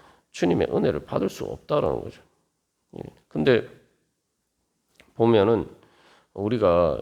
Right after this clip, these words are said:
이 가장 기본적인 원리를 망각하고 있기 때문에 하나님의 은혜를 못 받는 겁니다. 그래서 이 예수님께서 우리의 머리가 되실 때 우리 가운데 어-, 우리가 어떤 은혜를 받느냐? 바로 부활의 능력을 받는 거예요.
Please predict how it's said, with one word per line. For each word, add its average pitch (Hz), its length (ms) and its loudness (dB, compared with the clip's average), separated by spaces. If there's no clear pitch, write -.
이 - 80 -8
가장 107 360 -2
기본적인 123 520 0
원리를 92 460 0
망각하고 85 680 -4
있기 - 180 -14
때문에 64 380 -10
하나님의 104 600 0
은혜를 90 320 0
못 78 220 -10
받는 110 200 0
겁니다. - 340 -8
그래서 104 420 0
이 82 420 -6
예수님께서 107 600 2
우리의 98 260 0
머리가 95 420 2
되실 82 400 -8
때 73 160 -8
우리 92 240 -4
가운데 101 440 0
어-, 104 140 -10
우리가 104 320 -2
어떤 127 340 0
은혜를 127 360 2
받느냐? 95 480 -2
바로 135 260 -2
부활의 175 420 4
능력을 127 440 2
받는 113 340 -2
거예요. 80 180 -6